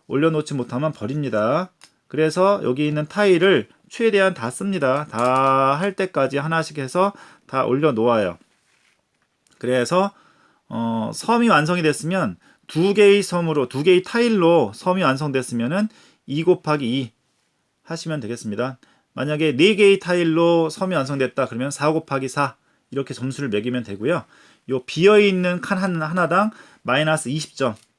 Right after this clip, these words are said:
이렇게 해서 점수를 매기시면 되겠습니다. 자, 이게 전부 다 올려놓을 수 있으니까 올려놓고요. 완성을 못하면, 올려놓을 수가 없으면 버리면 되겠습니다. 그래서 이 타일을 전부 다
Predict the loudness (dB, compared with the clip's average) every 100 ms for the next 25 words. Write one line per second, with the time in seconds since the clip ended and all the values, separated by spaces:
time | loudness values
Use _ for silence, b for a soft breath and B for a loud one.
0 | _ _ _ -8 -8 -4 -4 -4 -6 -8
1 | -6 -4 -2 -4 -6 -8 -8 -8 -8 -12
2 | -14 -14 -12 -8 -6 -6 -10 _ _ _
3 | _ _ _ _ -10 -8 -8 -12 -18 -20
4 | -20 -20 _ _ _ _ -4 0 4 6
5 | 6 6 4 4 4 2 0 -4 -2 0
6 | 0 -2 -4 -4 -4 b b b b b
7 | -4 -2 0 0 -2 -2 0 2 4 2
8 | 0 0 -2 -2 -6 -4 -4 -2 -2 -4
9 | -6 -6 -4 -4 -6 -6 -2 -2 -4 -4
10 | -4 -2 0 0 2 2 4 4 0